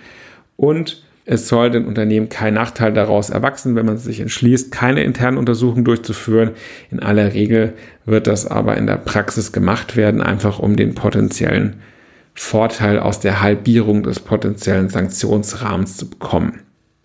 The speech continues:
Wichtig ist, dass der Gesetzesentwurf ebenfalls vorsieht, dass diese interne Untersuchung nicht von den Verteidigerinnen und Verteidigern des Verbands gemacht werden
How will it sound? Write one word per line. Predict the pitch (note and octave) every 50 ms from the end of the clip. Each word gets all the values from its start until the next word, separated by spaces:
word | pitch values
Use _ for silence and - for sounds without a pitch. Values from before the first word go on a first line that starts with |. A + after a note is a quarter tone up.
| _ _ _ -
Wichtig | B2+ C3+ C3+ C3+ D3 - -
ist, | - C#3 C3 C3+ C3+ C3 -
dass | A#2 G2+ -
der | A2 G#2+
Gesetzesentwurf | - G2+ A2+ A#2+ A#2+ - C#3 - - C3 A2+ A#2+ B2 A2 G#2+ - - -
ebenfalls | - - C#3 E3+ E3+ - D3+ C#3+ C3+ -
vorsieht, | - C3+ B2+ B2+ B2+ C3 C3 A#2+ -
dass | A#2+ G#2+ A2 -
diese | - A#2+ - -
interne | - - D3+ D3 - B2+ A#2 A2 A2+
Untersuchung | - G#2 - G2+ F#2+ A2 C#3 F3 F3+ F#3 F#3 E3 C#3+ B2+ A#2+
nicht | C3 D3 F3 F3+ - -
von | - - A#2+ A#2+
den | A#2+ A#2 -
Verteidigerinnen | - G#2+ - - - - A#2 B2 B2+ C#3 C3 B2+ B2 A#2 A#2+ A#2 A#2
und | A#2+ A#2+ -
Verteidigern | - - - - - A2 A2 - - - - -
des | - -
Verbands | - - - - A#2+ E3+ G3+ G3 - -
gemacht | - D3+ D3 D3 C#3+ - D3
werden | C#3 C3+ C3+ C#3 C3+ C3+ C3+ C3+